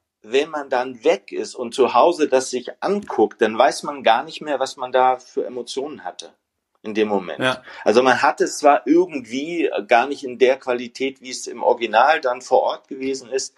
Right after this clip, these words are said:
Speaker 1: aber, ähm, es ist einfach so, dass man es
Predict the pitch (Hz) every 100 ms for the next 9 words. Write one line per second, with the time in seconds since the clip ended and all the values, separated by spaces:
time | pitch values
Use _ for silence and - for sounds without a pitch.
0 | - - - - - 117 123 120 120 -
1 | 110 110 110 107 _ _ _ _ _ _
2 | - 117 - 175 180 - 147 156 127 117
3 | 139 160 131 131 135 127 127 127 _ _
4 | _ _ _ _ _ _ _ _ - 123
5 | - -